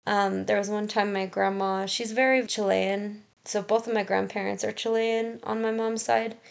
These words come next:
and they're very straightforward with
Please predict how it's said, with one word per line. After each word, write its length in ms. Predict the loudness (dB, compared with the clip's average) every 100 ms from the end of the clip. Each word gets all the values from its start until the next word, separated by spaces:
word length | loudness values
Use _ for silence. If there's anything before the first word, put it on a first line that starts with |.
| -20 -20 -20 -20 _ _ -2
and 640 | 0 2 0 -2 0 0 2
they're 140 | 4
very 400 | 6 6 4 2
straightforward 920 | -2 2 0 2 0 2 2 2 2
with 500 | 0 2 2 0 -12